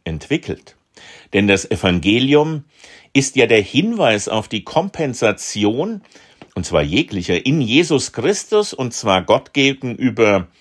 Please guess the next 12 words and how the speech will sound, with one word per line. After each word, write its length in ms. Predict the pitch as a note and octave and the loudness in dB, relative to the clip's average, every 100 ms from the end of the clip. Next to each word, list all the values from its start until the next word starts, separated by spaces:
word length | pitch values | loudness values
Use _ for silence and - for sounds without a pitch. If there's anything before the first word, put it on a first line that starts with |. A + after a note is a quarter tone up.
| - - - _ - | -20 -20 -20 _ -6
die 160 | F#2+ | -2
durch 320 | E2 G2+ F2 - | 4 4 2 2
Gott 220 | F#2+ F2+ | 0 2
selbst 800 | G2+ C3 - - - - - - _ _ _ _ | 2 2 0 -12 -14 -20 -20 -20 _ _ _ _
als 220 | - F#2+ | -4 -2
eine 300 | - F#2+ F#2 | 0 0 0
Art 400 | - G2+ G2+ - | 0 0 -2 -4
Generalbegnadigung 1500 | G2 F2 E2+ G2+ D#3+ D#3+ A#2 - F#2+ F2 F2 F2+ F2 G#2+ D3 C#3+ _ _ _ _ _ _ _ _ _ _ | -2 0 0 0 0 -2 -6 -4 -2 -2 -2 -2 -4 -4 -4 -10 _ _ _ _ _ _ _ _ _ _
und 120 | G#2+ | 0
der 120 | F#2+ E2+ | 0 2
gänzlichen 640 | G#2 F3+ - A2+ G2+ G2 | 0 0 -4 -6 -6 -8
Kompensation 1300 | - G2 F#2+ F2+ F2 F2 E2+ - F#2 F2+ G2 G#2+ G2+ | -4 -4 -2 -4 -4 -4 -6 -6 -4 -2 -2 -4 -8